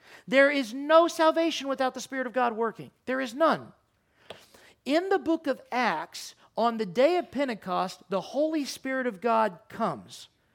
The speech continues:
When the Holy Spirit of God comes upon people, Peter stands up and he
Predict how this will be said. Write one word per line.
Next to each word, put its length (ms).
When 240
the 100
Holy 280
Spirit 300
of 100
God 300
comes 300
upon 380
people, 600
Peter 400
stands 480
up 280
and 160
he 480